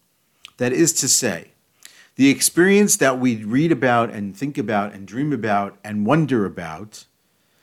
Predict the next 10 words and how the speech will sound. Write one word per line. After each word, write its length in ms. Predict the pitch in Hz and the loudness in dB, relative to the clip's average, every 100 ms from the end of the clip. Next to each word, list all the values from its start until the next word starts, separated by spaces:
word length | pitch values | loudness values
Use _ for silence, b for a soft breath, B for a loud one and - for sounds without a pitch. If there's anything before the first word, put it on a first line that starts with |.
| _ _ | _ _
as 200 | 107 107 | -6 -2
the 80 | 104 | 2
revelation 600 | 113 113 110 147 - 170 | 2 4 4 4 2 0
at 100 | 127 | 0
Mount 240 | 107 107 104 | 0 0 -2
Sinai 440 | 127 120 127 143 | 0 0 2 0
could 460 | - - 147 151 113 | -2 -2 2 0 0
not 680 | 135 139 143 151 202 220 - | -4 2 4 4 4 0 -6
have 260 | - 180 | -2 -2
happened 920 | 180 156 226 240 214 92 110 180 202 | -2 0 0 0 -4 -12 -12 -10 -10